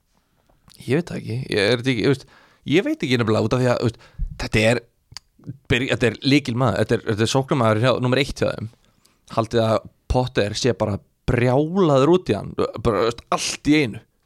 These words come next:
Þetta hlýtur að vera eitthvað svona uppsafnað, ef þetta er attitude problem, þá lítur þetta að vera eitthvað svona uppsafnað að hann sé eitthvað eigingjarn eða sé bara, þú veist, eitthvað í fílu eða eitthvað svona dæmi, eða leggi, leggi sig ekki fram á æfingum. Ég trúi ekki að það hafi komið upp bara einhver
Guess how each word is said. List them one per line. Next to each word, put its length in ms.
Þetta 180
hlýtur 220
að 80
vera 120
eitthvað 140
svona 220
uppsafnað, 960
ef 180
þetta 180
er 60
attitude 580
problem, 500
þá 100
lítur 220
þetta 100
að 60
vera 100
eitthvað 140
svona 160
uppsafnað 540
að 60
hann 120
sé 160
eitthvað 240
eigingjarn 460
eða 120
sé 160
bara, 220
þú 160
veist, 180
eitthvað 260
í 60
fílu 460
eða 140
eitthvað 180
svona 160
dæmi, 220
eða 120
leggi, 220
leggi 240
sig 80
ekki 80
fram 160
á 80
æfingum. 400
Ég 80
trúi 160
ekki 80
að 80
það 60
hafi 100
komið 240
upp 80
bara 140
einhver 180